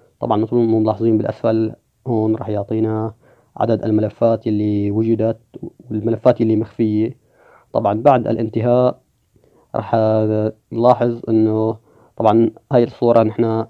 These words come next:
اللي حذفناها، مثل ما ملاحظين ظهرت أول شي. طبعا راح نحدد الصورة، نضغط عليها لحتى نرجعها، وراح نضغط على الثلاث نقاط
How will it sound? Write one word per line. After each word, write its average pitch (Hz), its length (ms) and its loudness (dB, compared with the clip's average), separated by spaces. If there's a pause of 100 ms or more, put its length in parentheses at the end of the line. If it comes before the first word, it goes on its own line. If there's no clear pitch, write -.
اللي 104 460 0
حذفناها، 110 600 -4
مثل 107 200 -4
ما 107 60 2
ملاحظين 110 600 -2 (440)
ظهرت 110 300 0
أول 107 240 -4
شي. 110 440 0 (600)
طبعا 113 420 -2
راح 101 140 -4
نحدد 120 380 -2
الصورة، 123 680 2 (640)
نضغط 113 360 -2
عليها 123 520 0 (500)
لحتى 113 280 -10
نرجعها، 113 600 -2
وراح 113 220 -4
نضغط 110 320 -6
على 101 420 -6
الثلاث 113 480 -4
نقاط 113 420 -2